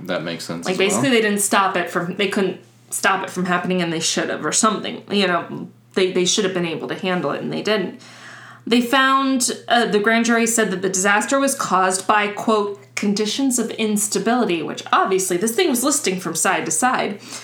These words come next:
Speaker 2: um, saying that some combination of overboarding, like, there were too many people on board, even though the ship's capacity was technically twenty-five hundred, the ship's engineer
Speaker 1: Sure.
Speaker 2: should have known better.
Speaker 1: Mm-hmm.
Speaker 2: Um,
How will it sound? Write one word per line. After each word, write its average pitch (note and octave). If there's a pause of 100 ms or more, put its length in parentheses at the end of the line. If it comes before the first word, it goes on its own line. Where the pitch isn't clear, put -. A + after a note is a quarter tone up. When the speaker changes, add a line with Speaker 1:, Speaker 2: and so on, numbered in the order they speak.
(360)
Speaker 2:
um, G3 (220)
saying A3+
that -
some A#3+
combination G#3+
of E3+ (160)
overboarding, G3
like, F#3
there A3+
were G#3
too -
many F3+
people F#3
on F3+
board, F#3+
even A#3
though A#3+
the A3+
ship's A3
capacity G3
was E3+
technically A3
twenty-five A#3
hundred, A#3
the A3
ship's G#3+
engineer G3+
Speaker 1:
Sure. F#3+
Speaker 2:
should F#3
have F3+
known A#3+
better. D#4+
Speaker 1:
Mm-hmm. C#3+
Speaker 2:
Um, G3